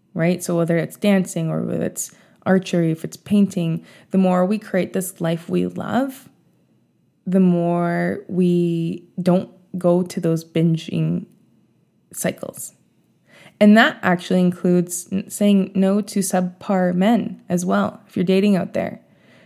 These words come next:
Okay, so that's huge, is really owning your value, owning your worth. It's like, if something doesn't feel right, if something is not within your standards, say no,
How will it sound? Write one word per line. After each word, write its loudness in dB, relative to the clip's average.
Okay, 0
so 0
that's 4
huge, 2
is 0
really 0
owning 4
your 2
value, 2
owning 2
your 2
worth. 0
It's -6
like, 0
if -2
something 0
doesn't 2
feel 0
right, 0
if -14
something 0
is 2
not 0
within -2
your -2
standards, -2
say 2
no, 2